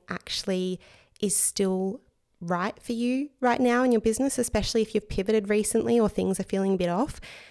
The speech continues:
Go back and look at whether maybe you can change up your content. Maybe that's gonna help you a little bit. Obviously, another thing that you can do to, or you could look at is, you know,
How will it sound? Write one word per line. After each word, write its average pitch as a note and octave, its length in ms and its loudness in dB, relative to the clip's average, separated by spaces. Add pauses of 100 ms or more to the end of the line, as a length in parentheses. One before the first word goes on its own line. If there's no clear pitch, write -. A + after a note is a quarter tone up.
(280)
Go G#3 140 4
back A3 200 -2
and B3 120 4
look G#3+ 140 2
at G#3 100 0
whether F#3+ 320 2
maybe F#3+ 220 2
you F#3+ 180 -2
can G3+ 140 -2
change F#3 400 0
up F#3 160 -2
your F#3 80 0
content. F3 540 -4
Maybe F#3+ 240 0
that's F3+ 280 -4
gonna F#3 160 0
help F3 320 -2
you F3+ 120 -2
a - 20 -2
little F3 240 -2
bit. - 320 -4 (160)
Obviously, G#3+ 420 4
another G#3 460 4
thing G3 240 2
that F#3+ 160 0
you F#3+ 60 -2
can - 160 -2
do F3+ 520 0 (100)
to, F#3+ 340 2
or F#3+ 180 2
you F#3 100 0
could - 140 -2
look G3 240 -2
at F#3 240 0
is, F3+ 420 0
you F#3 160 0
know, F3 380 0